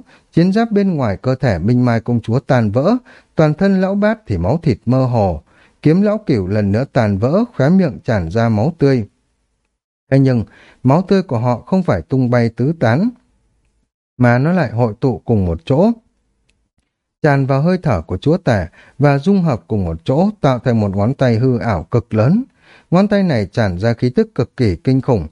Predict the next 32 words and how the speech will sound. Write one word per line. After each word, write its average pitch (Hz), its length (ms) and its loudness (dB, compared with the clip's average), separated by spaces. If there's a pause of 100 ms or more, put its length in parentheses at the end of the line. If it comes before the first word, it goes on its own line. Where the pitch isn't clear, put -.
(260)
dùng 147 240 2
sức 226 240 -2
nhấn 120 280 0
một 160 240 -2
cái 120 160 0
về 165 120 -2
bàn 101 260 -2
tay 117 300 0
phía 117 120 0
trước. 233 240 0 (640)
Ngôi 196 160 4
sao 196 180 0
Hồng 131 240 -2
Nguyệt 107 240 -2
chấn 175 240 2
động, 156 180 2 (200)
Nguyệt 117 260 -2
Cung 117 220 2
cũng 151 240 -2
lay 135 200 2
động, 123 180 0 (360)
bàn 156 180 2
tay 175 200 0
huyết 220 200 2
sắc 226 220 -6 (100)
kia 180 140 2
chợt 127 280 -4
dừng 101 260 0
lại, 110 240 0 (360)
nghịch 147 220 2
nguyệt 151 160 -2 (100)
kính 202 300 2